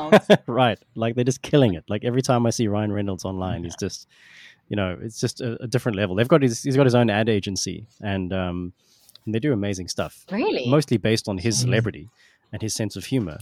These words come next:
Speaker 3: Yeah.
Speaker 2: but it is brilliant. I think he sold Aviation Gin for seven hundred million dollars.
Speaker 1: Oh,
Speaker 3: I think he also
Speaker 1: right.
Speaker 3: sold, I think he also sold his agency.
Speaker 2: Oh, really? Okay, yeah.
Speaker 3: I, I, I do have a question on creating your own community. Like, if you had, if I had to start something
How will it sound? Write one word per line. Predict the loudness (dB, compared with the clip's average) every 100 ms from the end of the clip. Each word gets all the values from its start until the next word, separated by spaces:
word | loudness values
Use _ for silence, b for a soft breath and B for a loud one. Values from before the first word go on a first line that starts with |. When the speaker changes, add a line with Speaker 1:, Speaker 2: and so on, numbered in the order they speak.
| -14
Speaker 3:
Yeah. | -6 -4
Speaker 2:
but | -4
it | -4
is | -6
brilliant. | -4 -6 -6 -6
I | -4
think | -2 -2
he | -2
sold | 0 0 0
Aviation | -2 0 0 -2 -2
Gin | -2 -4
for | -6
seven | -4 -4 -2
hundred | -2 -2
million | -2 -4 -2
dollars. | -4 -4 -8 -18 _ _ _ _ _ _ _ _ B B B B
Speaker 1:
Oh, | 0
Speaker 3:
I | 0
think | 2 2
he |
also | 2 2
Speaker 1:
right. | 2 2 2
Speaker 3:
sold, | -8 -8
I | -4
think | 0
he | 2
also | 0 -2
sold | 0 0 2
his | 0 0 -6 -14 _
agency. | -4 -2 -4 0 4
Speaker 2:
Oh, | 4
really? | 4 0 -2
Okay, | -6 -4 -10 -14 _
yeah. | -8 -8 0
Speaker 3:
I, | 2 4 2
I, | 2 2
I | 2
do | 2 4
have | 4 2
a |
question | 0 0 0 2
on | 2 2
creating | 2 2 4 4
your | 2
own | 0
community. | 0 0 0 -4 -10 -16 _
Like, | -2 -2
if | 0
you | 2 2
had, | 0 -2
if | -4 0
I | 0
had | 0
to | -4
start | -2 0 0
something | -2 0 2 0